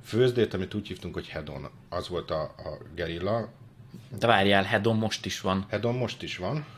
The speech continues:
Speaker 1: Hedon most
Speaker 2: Most,
Speaker 1: is
Speaker 2: most
Speaker 1: van.
Speaker 2: össze vagyok zavarodva.
Speaker 1: <laughs>
Speaker 2: Mert a Hedon csinálja a Charlie Firpót, amit én szeretek.
Speaker 1: Így van. A Hedonnak mi voltunk a kitalálói, és mit csináltuk. És az volt először, a Hedon volt először a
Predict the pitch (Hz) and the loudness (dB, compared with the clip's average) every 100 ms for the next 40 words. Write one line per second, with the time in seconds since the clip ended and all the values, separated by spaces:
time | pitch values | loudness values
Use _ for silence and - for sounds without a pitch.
0 | - - - 87 80 82 - - 156 151 | -20 -14 -10 -8 -6 0 0 0 2 4
1 | 156 - 117 107 104 107 95 92 95 101 | 4 4 4 4 4 2 2 2 2 4
2 | 135 175 135 165 139 139 123 139 170 156 | 6 6 6 4 2 4 6 8 6 4
3 | 143 151 127 127 123 120 120 101 95 110 | 2 6 6 6 4 4 4 4 0 -4
4 | - - 127 - 117 - 123 - 87 - | -4 -2 -4 -2 -4 -2 -2 0 -2 -4
5 | 98 - 110 92 87 78 73 - - - | -8 -2 0 0 -2 -4 -8 -16 -20 -20
6 | - - 90 92 - 156 139 107 101 95 | -8 0 2 2 4 6 6 4 4 -2
7 | - 110 143 - - 110 123 98 92 - | 0 4 4 4 -4 2 4 4 0 0
8 | 104 101 95 92 92 90 - - - - | -2 2 2 2 0 -4 -14 -8 0 4
9 | 127 127 131 135 135 127 98 - 107 - | 6 6 6 4 2 2 0 0 -2 0
10 | 90 87 - 90 - 117 98 104 110 98 | -2 -4 -4 2 4 4 2 4 4 2
11 | - 90 87 101 90 87 87 85 90 90 | 0 0 0 0 -2 -4 -4 -2 -4 -4
12 | - 87 82 | -4 -2 0